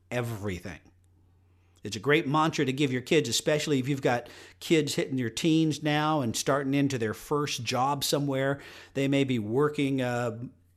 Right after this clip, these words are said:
you know, my daughter right now works, uh, at a McDonald's while she's, uh, going to school, going to college. She's working at McDonald's. And she's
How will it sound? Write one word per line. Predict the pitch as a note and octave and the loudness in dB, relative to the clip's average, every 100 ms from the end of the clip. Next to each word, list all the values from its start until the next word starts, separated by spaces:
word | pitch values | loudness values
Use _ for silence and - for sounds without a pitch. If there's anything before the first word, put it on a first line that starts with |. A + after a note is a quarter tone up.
| _ - _ | _ -20 _
you | C#3 | -4
know, | B2+ | -2
my | B2 C#3+ | 0 0
daughter | B2+ C#3 C3+ C3+ | 2 2 4 2
right | C3 C#3 | 2 0
now | B2+ C3+ C#3 | 0 0 0
works, | A#2+ C3+ C#3 - | 0 -2 0 0
uh, | C3+ A#2+ B2 - | 0 0 -2 -4
at | C3+ | -2
a | |
McDonald's | C3 B2 A2+ C3 D3 G2+ F#2+ | 0 -2 0 2 2 -2 -6
while | A2+ | -6
she's, | G#2 A2+ G#2 G#2+ | -6 -6 -4 -6
uh, | G#2 G#2 | -6 -6
going | G2+ B2+ B2 | -2 -2 -2
to | A#2 | 0
school, | - - F3 C3+ G2+ - _ - - - | 0 6 6 6 0 -10 _ -20 -20 -8
going | C3 B2 | -4 -4
to | |
college. | C3+ F3+ E3+ G#2+ | 0 2 2 0
She's | - G#2 | -4 -6
working | A2+ A#2+ D3 | -8 -2 0
at | C#3+ | 2
McDonald's. | C#3+ C3+ D#3 A#3 - - - - - _ _ _ _ | 0 -2 0 0 -2 -10 -14 -14 -20 _ _ _ _
And | C3 C3 C3+ | -4 0 0
she's | C3+ E3+ D3 | -2 -4 -6